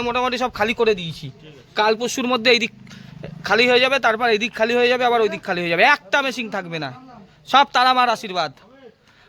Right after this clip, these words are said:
আজ পুরুলিয়ার চিটিংবাজ মৃণাল ব্যানার্জি, সোদপুরের ওই বাইজি মেয়ে ছেলেগুলো, বালাজি মেশিনারির ওই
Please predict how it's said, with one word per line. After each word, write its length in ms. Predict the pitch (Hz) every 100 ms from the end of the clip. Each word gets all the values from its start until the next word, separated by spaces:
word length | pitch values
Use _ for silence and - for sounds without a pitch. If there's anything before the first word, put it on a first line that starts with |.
| - 190
আজ 120 | 233 247 -
পুরুলিয়ার 420 | 254 262 269 269
চিটিংবাজ 440 | - 247 262 269 277 233
মৃণাল 240 | 254 262 262
ব্যানার্জি, 440 | 269 262 196 285 285 285 _ _
সোদপুরের 480 | - 254 254 277 262 269
ওই 60 | 214
বাইজি 280 | 240 247 254 269
মেয়ে 140 | 254
ছেলেগুলো, 360 | 269 269 269 277 277 - _ _ _ _ _ _ _ _ _ _ _ _ -
বালাজি 360 | 226 269 262 285
মেশিনারির 460 | 285 277 277 277
ওই 60 | 277